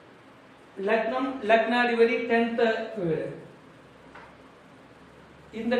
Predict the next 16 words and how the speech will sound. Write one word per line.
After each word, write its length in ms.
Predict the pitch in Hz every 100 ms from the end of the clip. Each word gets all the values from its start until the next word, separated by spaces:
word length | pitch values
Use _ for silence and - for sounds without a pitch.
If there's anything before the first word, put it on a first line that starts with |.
| 240
டென்த் 280 | 233 240 254
ஹவுஸும் 380 | 233 233 233 269
நல்ல 140 | 202 233 208
வலுவா 260 | 202 226 233
இருந்தாதான் 500 | 220 202 185 214 254
இந்த 140 | 214 226 220
ஜாதகர் 480 | 196 202 202 220 220
பிசினஸ்ல 540 | 196 196 226 202 - 226
கொடி 180 | 196 202 226
கட்டி 200 | 226 226
பறக்க 220 | 175 170 165
முடியும். 340 | 151 127 127 120 - - - - - - - - - - - - - - - - - - - - 170
அப்போ 200 | 175 233 247 185
லக்னம், 440 | 185 180 226 208 - - - - - - - - - - - - - - - - - - - - - - - - - - - - - - 180
லக்னம், 460 | 175 180 202 202 214 233 - - - - - 190
லக்னாதிபதி, 880 | 175 180 214 220 214 202 170 160 165